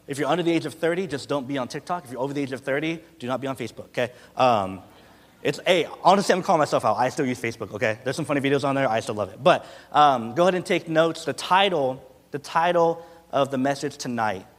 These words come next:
tonight, this morning, is It Takes Effort. Everybody repeat it after me. One, two, three.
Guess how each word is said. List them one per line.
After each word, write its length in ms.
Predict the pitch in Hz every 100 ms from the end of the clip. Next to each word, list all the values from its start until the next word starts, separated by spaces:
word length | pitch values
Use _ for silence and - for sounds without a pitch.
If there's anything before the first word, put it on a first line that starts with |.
| _ _ -
tonight, 560 | 120 104 110 95 -
this 180 | 123 -
morning, 460 | 131 160 135 98 143 - _ -
is 240 | 135 120 -
It 380 | 160 175 - -
Takes 640 | 165 156 151 - - - _ -
Effort. 380 | 135 - 98 - _ _ _ _ _ _ _ -
Everybody 260 | 143 165
repeat 180 | 160 170
it 60 | 160
after 200 | 135 143
me. 140 | 131
One, 240 | 107 135 135
two, 180 | 147
three. 340 | 135 131 123